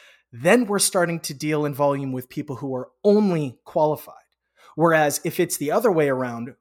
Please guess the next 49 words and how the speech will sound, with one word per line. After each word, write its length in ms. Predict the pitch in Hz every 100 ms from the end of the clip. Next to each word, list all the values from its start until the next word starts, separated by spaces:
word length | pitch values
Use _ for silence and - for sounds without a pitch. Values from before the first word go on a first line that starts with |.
| -
we're 380 | 131 139 139 135
simply 460 | - 156 156 135
just 340 | 123 131 - -
throwing 640 | - - 165 202 180 180 -
our, 420 | 151 139 139 135 - - _
you 80 | -
know, 100 | 139
big 240 | - 190 190 -
fishing 300 | 202 175 151
net 180 | 139 131
out 220 | 127 -
there 140 | 135
to 160 | - 120
a 40 |
huge 420 | 110 - 196 - -
pool 240 | 220 160
that 140 | 135
isn't 260 | 143 156 131
targeted, 600 | - 208 180 101 104 143 _ _ _ _ -
and 320 | 165 170 165 160
we're 140 | 165
bringing 320 | 160 180 175
up 160 | 165 165
a 60 | 123
whole 180 | 160
bunch 240 | 156 156 135
of 100 | -
trout 460 | - 240 175 165
whenever 340 | 160 151 156 151
we're 180 | 160 175
looking 540 | 185 240 160 147 143
for 180 | - 156
marlins. 800 | 156 202 165 - - - - - _ _ _ _ _ _ _ _ _ _ _ _ _ _ _ _ _ -
So 160 | 170
we, 280 | 151 233 269 -
so 160 | - 185
today 320 | 175 202 220
I 80 | 170
wanna 200 | 208 233
make 200 | 190 170
sure 200 | - 165
that 120 | 147
I 80 | 135
go 200 | 151 196
through 220 | 220 196
this 220 | 160 151
little 140 | 160 127
map 360 | 131 147 156
here, 400 | - - - 104